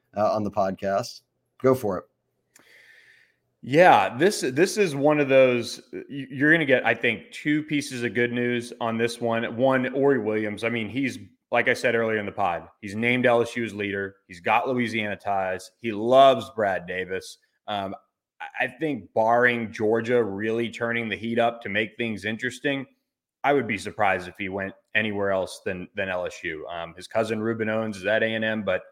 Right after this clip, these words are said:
Speaker 2: I, I've, I'm a believer of this, that signing other players doesn't land you those prospects down the line. I just don't think that in the end is what makes decisions for, for prospects, um, when, when they're ready to make that decision. And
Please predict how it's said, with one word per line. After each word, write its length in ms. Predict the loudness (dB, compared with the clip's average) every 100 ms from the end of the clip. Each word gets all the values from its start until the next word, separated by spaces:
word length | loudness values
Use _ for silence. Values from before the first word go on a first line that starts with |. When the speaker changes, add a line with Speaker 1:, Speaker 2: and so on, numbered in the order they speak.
| _ _ _ -6
Speaker 2:
I, 140 | -6 -4
I've, 240 | -8 -10 _ -2
I'm 240 | 2 2
a 60 | 0
believer 380 | -2 0 2 0
of 100 | 2
this, 280 | 0 0 0
that 240 | 0 0 -6 _ _ _ _ _ _ _ _
signing 500 | -6 0 0 2 2
other 200 | 0 0
players 500 | 0 2 4 2 -2
doesn't 460 | -2 -2 -2 -8 -10 _ _ _ _ -8
land 340 | -2 0 -2 -4
you 120 | -4
those 240 | -4 -6
prospects 800 | -4 -4 -4 -6 -8 -8 -16 -10 0
down 200 | 0 0
the 60 | -6
line. 240 | -10 -12 -14
I 80 | -12
just 220 | -12 -6
don't 240 | -4 -2 -4
think 200 | -6 -2
that 240 | 0 0 -4
in 120 | -8
the 120 | -6
end 240 | -4 -4 -6
is 100 | -4
what 260 | -2 -2 -2 _ _ -6
makes 260 | -4 -4 -8
decisions 520 | -8 -4 -4 -4 -10
for, 320 | -6 -6 -6 -8
for 100 | -6
prospects, 720 | -2 -2 -2 -2 -4 -4 -10
um, 420 | -6 -6 -6 -10 -10
when, 260 | -10 -8 -8
when 120 | -6
they're 140 | -6
ready 240 | -4 -4 -4
to 60 |
make 200 | -4 -4
that 180 | -2 -4
decision. 480 | -6 -4 -2 0 0
And 140 | -2